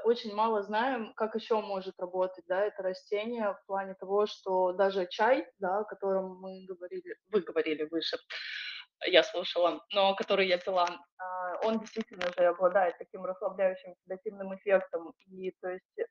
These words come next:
это же может быть связано с наличием вообще совершенно других химических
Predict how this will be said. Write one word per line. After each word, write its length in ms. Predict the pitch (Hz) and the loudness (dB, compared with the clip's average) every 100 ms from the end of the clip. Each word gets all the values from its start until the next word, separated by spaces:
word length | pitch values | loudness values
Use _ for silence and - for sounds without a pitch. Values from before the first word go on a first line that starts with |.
| - | -4
это 200 | 208 202 | -6 -4
же 100 | 190 | -4
может 300 | 190 190 180 | -2 -2 -4
быть 100 | 190 - | -14 2
связано 600 | 208 220 226 202 180 175 - 196 | 6 6 4 -4 -6 -6 -8 -2
с 260 | 190 185 | -2 0
наличием 720 | 196 208 202 - 185 175 170 180 | -2 -4 -8 -2 -2 -2 -10 -18
вообще 440 | - - 196 190 185 | -16 -6 -2 -2 -2
совершенно 380 | 175 - 185 | -10 -10 -10
других 320 | - 190 196 196 - | -8 -6 -6 -6 -10
химических 460 | 190 - _ 185 | -16 -16 _ -16